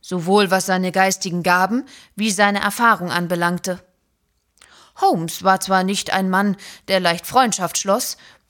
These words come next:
aber zu dem schweigsamen Schotten hatte er eine gewisse Zuneigung gefasst. Ein freundliches Lächeln erhellte seine Züge, als er ihn begrüßte. „Sie sind ein Frühaufsteher, Mister Mac“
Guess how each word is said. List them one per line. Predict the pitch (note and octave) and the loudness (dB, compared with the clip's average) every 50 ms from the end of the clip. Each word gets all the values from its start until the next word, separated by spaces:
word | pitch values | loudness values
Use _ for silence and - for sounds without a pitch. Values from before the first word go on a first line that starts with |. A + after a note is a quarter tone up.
| - - _ _ _ | -20 -20 _ _ _
aber | - - D#4+ - D4+ D#4 D4+ | -2 0 0 2 0 0 0
zu | - D4+ | -2 -6
dem | C4+ C4+ B3+ B3 | -2 -2 0 0
schweigsamen | - - - D4 F4 - - - D4+ C#4+ C#4+ C#4 | 0 0 2 0 0 0 -2 -4 -2 -2 0 0
Schotten | C4 - - G#3+ A#3 A3+ B3+ B3+ B3 - - - - - - | 0 0 0 0 0 0 0 -2 -2 -4 -10 -18 -18 -14 -6
hatte | - A#3 A3+ A3+ - A3+ | -2 -2 -2 -2 -2 -2
er | G3+ G3+ G3+ - | -2 -2 -2 -2
eine | - G3+ F#3+ F#3+ | 0 0 -2 0
gewisse | E3+ G3 F3+ A#3 C#4 - - - C4 | -2 -2 -2 -2 -2 -2 -2 -6 -6
Zuneigung | - - - G3+ D#3+ D#3 D#3+ E3 D#3+ E3+ E3 E3 | -8 -6 -6 -6 -6 -4 -4 -4 -2 -2 -2 -2
gefasst. | E3 D#3+ - - E3 E3 - - - - - _ _ _ _ _ _ _ _ _ _ _ _ _ _ _ - - - - - - | -2 -4 -2 -2 -2 -2 -2 -6 -8 -14 -18 _ _ _ _ _ _ _ _ _ _ _ _ _ _ _ -20 -20 -20 -16 -8 -4
Ein | E3+ E3+ | -4 -4
freundliches | D#3+ - G3 G#3 G3 F3+ D#3+ - E3+ - - D#3 - | -4 0 2 2 2 2 0 -4 -8 -8 -6 -4 0
Lächeln | A3 B3 B3+ - - E3 D#3+ D#3 | 2 2 0 2 -2 -2 -2 0
erhellte | D3+ D#3+ E3+ F#3 F3+ F3 F3 F3 E3 | 0 0 2 2 2 2 0 -2 0
seine | E3 F3+ F3 F3 E3+ D#3 | 2 2 2 2 0 -4
Züge, | - - G#3 F#3+ D#3+ F3+ F3+ F3+ - - - _ - | -4 -4 -4 -2 0 -2 -2 -2 -4 -16 -20 _ -4
als | - F#3+ F#3 - - | -2 -2 0 0 0
er | F3+ | -2
ihn | - F#3 F3+ | -2 -2 -4
begrüßte. | E3+ F3+ F3 F#3+ F3+ F3+ E3 - - F3+ E3+ F3 _ _ _ _ _ _ _ _ _ _ _ _ _ _ _ _ _ _ _ _ _ _ _ _ - | -4 -4 -4 -4 -4 -4 -4 -4 -6 -6 -8 -8 _ _ _ _ _ _ _ _ _ _ _ _ _ _ _ _ _ _ _ _ _ _ _ _ -14
„Sie | F#3 F#3+ A#3 | -10 -6 -6
sind | A#3+ G#3 B3+ A#3+ A3+ | -4 -2 -2 -2 0
ein | G#3+ A3 G#3 | 0 -2 -2
Frühaufsteher, | F#3 - - C#4 E4 D4+ F3+ F#3 F#3+ - - - F#3+ F#3+ F#3+ F#3 F3+ | -4 -8 -8 -4 0 2 4 4 4 2 -2 -4 0 0 2 2 0
Mister | F3+ F#3 F#3 - - G3+ G3 | 0 -2 -6 -4 -2 -2 -2
Mac“ | G3 F#3 F#3 F#3 F#3 - | 0 2 2 0 0 0